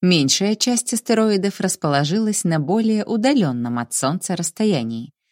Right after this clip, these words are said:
возле орбит Нептуна и Плутона. Это скопление небесных тел называется пояс Койпера. Но не все астероиды держатся группой.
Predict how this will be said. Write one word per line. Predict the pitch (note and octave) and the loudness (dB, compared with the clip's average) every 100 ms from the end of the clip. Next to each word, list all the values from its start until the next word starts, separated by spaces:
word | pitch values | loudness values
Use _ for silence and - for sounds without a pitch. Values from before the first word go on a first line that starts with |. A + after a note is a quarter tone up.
| _ _ - | _ _ -8
возле | C#3+ D3 C#3 C3 C3+ | -2 0 0 0 0
орбит | C#3 B2+ B2 A#2 - _ D3 | 0 -2 -6 -8 -14 _ -2
Нептуна | C3+ B2 - C3 A#2 C#3+ A3+ _ | -2 -4 -6 -4 -4 -4 -8 _
и | C#4 | -8
Плутона. | C#4 C4 B3+ D3 A#2 A2 - _ _ _ _ _ _ _ _ _ _ - | -2 -2 0 -2 -2 -6 -12 _ _ _ _ _ _ _ _ _ _ 0
Это | B3+ B3+ | 0 0
скопление | - G3+ F3 F#3 F3 D#3 D3+ | 0 0 2 2 4 2 2
небесных | D#3+ F3 C3+ - B2+ - | 2 2 0 0 -4 -4
тел | - C4 C#4+ - - | 0 0 0 -4 0
называется | D#3+ D3 C3+ A3 A3 - G#3 G3+ _ | 2 2 2 2 0 -2 -4 -6 _
пояс | - D#3+ E3 E3 - - _ | 0 2 2 0 -2 -4 _
Койпера. | - A#3 D#3 - B2 - _ _ _ _ _ _ _ _ - | 2 4 4 0 -8 -10 _ _ _ _ _ _ _ _ 0
Но | F3+ E3 | 2 4
не | G#3 | 4
все | - - E3+ | 2 2 2
астероиды | D#3+ - B3 A3+ C3 B2 | 0 0 2 4 2 0
держатся | C3 C#3+ C#3 D3+ - | 0 0 -2 -4 -2
группой. | G3 E3 - B2+ G#2+ | -2 -4 -6 -10 -10